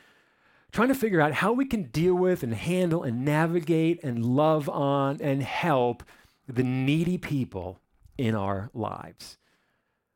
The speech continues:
Now, when I say needy people, I really mean sort of the, the, like, the, like, the overly needy people in our lives. These are folks that we really do care about these people. We really do love these people, but they always just seem to need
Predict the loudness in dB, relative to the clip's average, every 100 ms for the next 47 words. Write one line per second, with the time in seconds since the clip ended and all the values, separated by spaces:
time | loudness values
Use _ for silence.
0 | _ _ 4 6 6 4 4 4 2 2
1 | 0 0 0 2 0 2 0 2 0 0
2 | -2 -4 -2 -4 -4 -4 -6 -6 -12 -6
3 | -6 -6 -8 -12 -8 -4 -4 0 0 0
4 | -2 -4 -4 -8 -14 _ _ -6 -2 -2
5 | -4 -12 -20 -20 -18 -14 -10 -10 -12 -8
6 | -4 -2 0 2 2 0 -2 -2 -2 -8
7 | _ _ _ _ _ _ _ _ -10 -2
8 | 0 0 0 2 2 2 0 -2 -6 -6
9 | -4 0 2 0 -2 -8 -12 -16 -12 -14
10 | -12 -20 _ _ _ _ _ _ -4 -2
11 | 0 0 0 2 0 0 -2 -4 -6 0
12 | 2 2 -2 -6 -8 -8 -4 0 0 0
13 | -2 -2 -2 -4 -8 -8 -6 -6 -6 -6
14 | -2 -2 -2